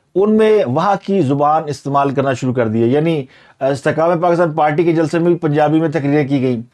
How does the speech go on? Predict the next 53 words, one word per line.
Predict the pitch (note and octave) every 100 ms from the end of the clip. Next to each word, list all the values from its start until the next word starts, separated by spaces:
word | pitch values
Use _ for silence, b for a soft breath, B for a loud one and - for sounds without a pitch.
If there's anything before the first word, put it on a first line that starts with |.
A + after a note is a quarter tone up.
| b b b b
जो | C#3 E3+ F#3 F#3 D#3 -
केपीके | E3 F3 E3 F#3
में | F3+ F#3 F#3 E3+ -
सारे | - D#3 E3+
कन्वेंशन | E3+ E3+ D#3+ F3+
हो | D3+
रहे | E3
हैं, | E3
वहाँ | D#3+
तो | D#3+
वैसे | C#3+ C#3+ F3
ही | F3+
उर्दू | D#3+ D#3+
बहुत | D#3+ D3+
कम | D#3
बोली | D#3 D3 D3
जाती | C#3 - C3
है, | A#2+ A2+ b b _
तो | C#3
पश्तो | D#3+ - F#3+ F#3 E3+ C#3+ G2
तकरीर | D3 B2+ E3+ F3
जो | C3+ C3+ E3
है, |
वो | E3 E3+ D3 - b b -
वहाँ | C3+ D#3
पे | D3+ E3+ D#3 A2+
लोगों | C#3 D#3
को | D3+
ज़रा | D3+
जल्दी | C3 C#3+ D#3+
समझ | D#3+ F3
में | F3
आती | D#3+ D#3 D#3+
है, | C#3+ B2+ b b
तो | -
वहाँ | D3 D3+
पश्तो | D3 - F3
में | F3
तकरीरें | D#3+ D#3+ E3+
की | D#3+
जा | D#3+ D3+
रही | D#3
हैं। | D3+ B2+ b b -
कुछ | D3+
जगहों | E3+ E3
पे | E3
उर्दू | C3+ C3 D#3+
में | F#3
भी | F#3+
तकरीर | F3 E3 D#3+
की | D#3+
गई | D#3+ D3+
है | D3 C3